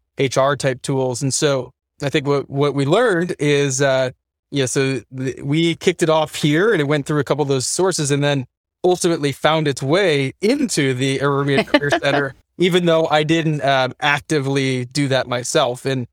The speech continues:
I had seen some of those things, uh, in the past, but, um, it seemed like that happened really quickly, Jenny, that in more or less kind of overnight after it being posted, it showed up. And so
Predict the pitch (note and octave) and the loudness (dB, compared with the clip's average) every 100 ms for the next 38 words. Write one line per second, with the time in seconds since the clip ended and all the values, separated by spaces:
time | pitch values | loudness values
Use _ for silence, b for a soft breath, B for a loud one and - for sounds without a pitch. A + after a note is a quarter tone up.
0 | _ _ D3+ C#3+ C3+ A#3 B3 G3+ F#3 D#3+ | _ _ -2 0 -2 0 0 0 0 2
1 | D#3 C#3+ E3 D3 C#3 - D3+ C3+ C3 C3 | 0 0 0 0 0 -2 0 0 0 -4
2 | B2 E3 E3+ C#3 B2+ - C#3+ C3 - _ | -4 0 2 0 -2 -4 -2 -2 -4 _
3 | _ - B2 B2 B2 G#3 A3 C3+ D3+ C#3 | _ -2 0 -2 -2 0 0 0 0 2
4 | D3+ C3+ C3 C#3+ B2 D3+ - G3 F3+ F#3 | 0 0 -2 -2 -2 -4 -2 -2 0 0
5 | A#3+ D3 C3 B2 C3 C3 D#3 D3+ D3 D#3 | -2 0 0 0 -2 0 2 2 2 0
6 | - D#3+ C3+ C3 D3+ C#3 C3 D#3 D3 A2 | 0 0 0 0 0 2 2 2 0 0
7 | C3+ C3 C#3 B2+ C#3 B2+ B2 C#3 C#3+ C3 | -2 0 -4 -2 -2 -2 -2 -2 0 -2
8 | B2 A#2 - B2+ C3 B2+ B2+ A#2+ A#2 C#3+ | -4 -4 -2 0 2 0 -2 -6 -2 0
9 | C3 B2 | 0 -2